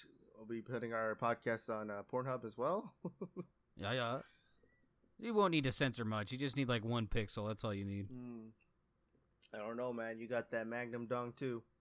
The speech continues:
Speaker 2: Yeah, yeah, totally.
Speaker 1: <laughs> But yeah, any
Speaker 2: But
Speaker 1: oh, go ahead.
Speaker 2: Uh, I mean, 'cause, like, Suicide Squad comes out tomorrow, and, uh, we bought a new T V. I guess L G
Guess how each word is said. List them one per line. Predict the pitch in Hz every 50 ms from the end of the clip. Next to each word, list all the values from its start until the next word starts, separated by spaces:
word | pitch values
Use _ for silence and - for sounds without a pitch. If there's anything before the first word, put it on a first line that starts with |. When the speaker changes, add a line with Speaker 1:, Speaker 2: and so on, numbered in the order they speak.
| _ _ _ _ _ _ _ _ _ _ _ _ _ _ _ -
Speaker 2:
Yeah, | 127 123 110
yeah, | 113 120 117 110 92 -
totally. | - 123 131 120 101 92 - - - - - - - - _ - 135 - -
Speaker 1:
<laughs> | 139 131 - - 135 - _ 131 - _ _ _ _ _ _ _ _ _ _ _ _ _ _ _ _ _ _ _ - - - - - - - _ _ _ _ -
But | 135
yeah, | 143 165 196
any | 196 170 160 160 160 165 151
Speaker 2:
But | 131 123 123 127 - _ _ _ _ _ _ _ -
Speaker 1:
oh, | 131 139 143 -
go | 131 120
ahead. | 123 110 107 - _ _ _ _ _ _ _ - - _ - _ _ _ - -
Speaker 2:
Uh, | 147 151 151 143 - -
I | 156 165
mean, | 165 165 160 160 - -
'cause, | 170 156 131
like, | 151 139 120
Suicide | - 190 240 247 - - 135 110 104 -
Squad | - 131 120 - - 127
comes | - 160 151 135 120
out | 131 120 -
tomorrow, | - - 110 107 104 107 107 104 104 - -
and, | 117 113 113 113 113 110 107 113 113 - 95 101 90 - - -
uh, | 123 120 120 117 113
we | 120 113
bought | 139 156 147
a | 143
new | 147 143
T | 131 - - 131 117
V. | 117 120 117 117 113 -
I | 117 139
guess | 208 220 - - -
L | 127 160 175
G | 139 110 113 127 139 160 175 170